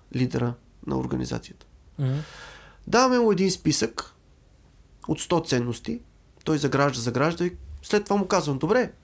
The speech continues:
Speaker 1: задраскай петнайсет от тях."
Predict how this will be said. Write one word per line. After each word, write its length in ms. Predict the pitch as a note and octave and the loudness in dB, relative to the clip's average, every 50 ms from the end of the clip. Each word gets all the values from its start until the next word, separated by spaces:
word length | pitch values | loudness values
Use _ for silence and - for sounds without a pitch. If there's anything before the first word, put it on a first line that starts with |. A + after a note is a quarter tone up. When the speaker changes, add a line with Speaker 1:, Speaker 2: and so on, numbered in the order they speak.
| _ _ - - - - _ _ - | _ _ -20 -20 -20 -20 _ _ -8
Speaker 1:
задраскай 800 | C#3 D3+ D3+ D#3 G#3 B3 B3+ B3+ - - A3 G#3+ G3+ E3+ - - - - _ - _ _ _ _ - - - - - - - - - - - - - - - - _ _ - - - - - - - - - - - | -4 -4 -2 2 2 2 2 2 0 0 0 0 0 -2 -4 -8 -18 -20 _ -20 _ _ _ _ -20 -20 -20 -20 -20 -20 -20 -20 -20 -20 -20 -20 -20 -20 -20 -20 _ _ -20 -20 -20 -20 -20 -20 -20 -20 -14 -6 -2
петнайсет 440 | G3 F#3 - F#3+ F#3 E3+ D3 - - | -2 0 2 4 4 4 4 2 0
от 140 | B2+ B2 - | -4 -6 -4
тях." 260 | - - - - | -4 -6 -6 -6